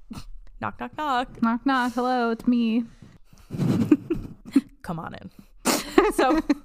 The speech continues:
Speaker 2: <laughs> I've been waiting. <laughs>
Speaker 1: Ugh. Join me.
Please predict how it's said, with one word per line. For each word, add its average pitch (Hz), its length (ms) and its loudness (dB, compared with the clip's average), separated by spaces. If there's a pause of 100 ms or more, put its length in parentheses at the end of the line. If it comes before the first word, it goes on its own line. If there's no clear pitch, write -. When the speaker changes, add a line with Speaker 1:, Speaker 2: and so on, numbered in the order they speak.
Speaker 2:
<laughs> - 300 -8
I've 233 200 4
been 170 140 -2
waiting. - 480 0 (260)
<laughs> 311 260 0
Speaker 1:
Ugh. 269 380 2 (640)
Join 147 340 -8
me. 202 300 -6